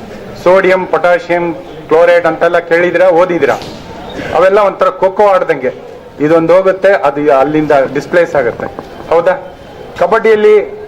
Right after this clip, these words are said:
ಆ ಥರ ನೀವು ಹೋಲಿಕೆ ಮಾಡೋದಾದ್ರೆ ಒಂದ್ ಯಾವ್ದಾದ್ರೂ ಒಂದು ಫಾರಿನ್ ಬಾಡಿ ಬಾಡಿಯಲ್ಲಿ ಎಂಟ್ರಿ ಆಯ್ತಂದ್ರೆ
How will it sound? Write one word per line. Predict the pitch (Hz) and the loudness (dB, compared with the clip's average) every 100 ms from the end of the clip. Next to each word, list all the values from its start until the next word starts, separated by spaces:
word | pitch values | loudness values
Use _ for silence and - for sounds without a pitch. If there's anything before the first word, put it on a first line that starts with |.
| - | -2
ಆ | 151 196 | 0 2
ಥರ | 202 202 | 2 0
ನೀವು | 196 175 | 0 2
ಹೋಲಿಕೆ | 180 185 190 | 2 2 -2
ಮಾಡೋದಾದ್ರೆ | 180 175 170 160 151 156 139 | 2 2 2 0 2 2 2
ಒಂದ್ | 147 147 | 0 2
ಯಾವ್ದಾದ್ರೂ | 160 185 196 190 190 | 2 4 2 2 0
ಒಂದು | 160 | 0
ಫಾರಿನ್ | - 156 185 180 | 0 0 0 0
ಬಾಡಿ | 160 160 151 | 0 0 0
ಬಾಡಿಯಲ್ಲಿ | 135 165 170 165 147 | 0 0 0 0 -2
ಎಂಟ್ರಿ | 156 170 | -2 0
ಆಯ್ತಂದ್ರೆ | 170 160 147 131 131 170 - | 2 2 -2 0 2 0 -2